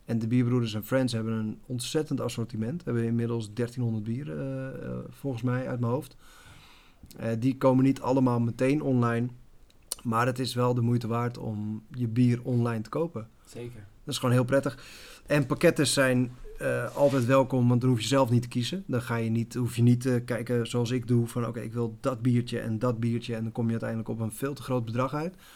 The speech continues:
Speaker 1: Maar dan kan je gewoon een pakket laten samenstellen, eh, waarvan je zegt, "Ik wil graag triples of ik wil graag blonde bieren of ik wil graag een combinatie van bieren."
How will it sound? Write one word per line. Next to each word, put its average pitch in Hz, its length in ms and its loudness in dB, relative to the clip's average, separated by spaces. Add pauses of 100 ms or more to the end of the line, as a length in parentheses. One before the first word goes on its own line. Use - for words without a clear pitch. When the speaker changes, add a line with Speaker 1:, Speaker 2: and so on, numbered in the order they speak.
(600)
Speaker 1:
Maar 151 120 0
dan 151 80 2
kan 123 80 4
je 113 60 2
gewoon 110 340 -2
een 117 160 -4
pakket 127 340 0
laten 120 320 0
samenstellen, 117 720 -2 (100)
eh, - 180 -10
waarvan - 220 -14
je 107 60 -12
zegt, 110 160 -12
"Ik 113 140 -12
wil 120 100 -2
graag - 420 -8
triples 123 420 -2
of 113 120 -10
ik 117 120 -6
wil 117 160 -2
graag 113 500 -6 (300)
blonde 139 300 4
bieren 120 320 2
of 120 120 -6
ik 110 100 -6
wil 120 160 -2
graag 120 240 -6
een 120 120 -8
combinatie 143 720 0
van 139 160 2
bieren." 123 400 4